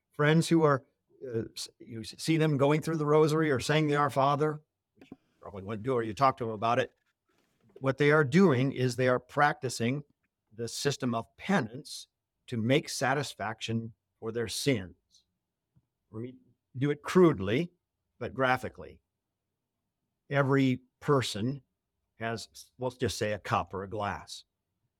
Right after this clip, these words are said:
that must be filled with merit in order for salvation to occur. If you believe in Jesus, the cup's filled most of the way, you will be saved. But you must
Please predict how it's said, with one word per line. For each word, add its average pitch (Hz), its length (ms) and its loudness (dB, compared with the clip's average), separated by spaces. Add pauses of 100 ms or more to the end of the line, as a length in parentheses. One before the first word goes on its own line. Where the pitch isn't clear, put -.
(400)
that 110 120 -16
must 143 380 0
be 135 120 -2
filled 123 520 2
with 117 300 -2
merit 131 600 0
in 120 140 -4
order 127 220 2
for 117 240 -2
salvation 117 600 0
to 110 140 -8
occur. 92 400 -10 (460)
If - 140 -20
you 160 160 2
believe 175 280 4
in 185 120 4
Jesus, 139 680 -2
the 135 60 -6
cup's - 380 -4
filled 135 300 -2
most 131 260 2
of 139 80 -10
the 139 60 -2
way, 117 440 2
you 127 160 -2
will 147 380 4
be 160 140 0
saved. 98 400 -6 (1080)
But 143 420 2 (600)
you 175 280 0
must 165 560 0